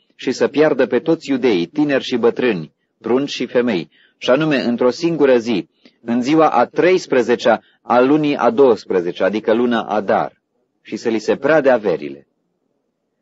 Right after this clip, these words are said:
Aceste scrisori cuprindeau porunca împăratului care trebuia vestită în fiecare ținut și îndemnau pe toate popoarele să fie gata pentru ziua aceea.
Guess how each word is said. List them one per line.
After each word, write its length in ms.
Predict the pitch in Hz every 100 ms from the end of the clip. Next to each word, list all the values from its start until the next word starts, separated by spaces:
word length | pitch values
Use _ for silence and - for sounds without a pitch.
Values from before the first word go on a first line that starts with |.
| _ _
Aceste 500 | - 98 - 170 165
scrisori 520 | 147 - 117 147 147 147
cuprindeau 580 | 139 127 123 120 147
porunca 420 | 156 135 131 127 117
împăratului 540 | 107 113 120 113 104
care 220 | 104 101
trebuia 360 | 95 101 110 110
vestită 420 | 95 92 110 101
în 80 | 98
fiecare 420 | 110 104 101 90
ținut 360 | - 98 87 - _ _ _ _ _
și 180 | - 123
îndemnau 600 | 120 113 107 110 139 147
pe 160 | 143 123
toate 280 | 160 160
popoarele 540 | 143 120 135 131 113 104
să 140 | -
fie 240 | 101 101 98
gata 340 | 127 139 131
pentru 280 | 127 117 107
ziua 260 | 95 98
aceea. 420 | 92 - 85 78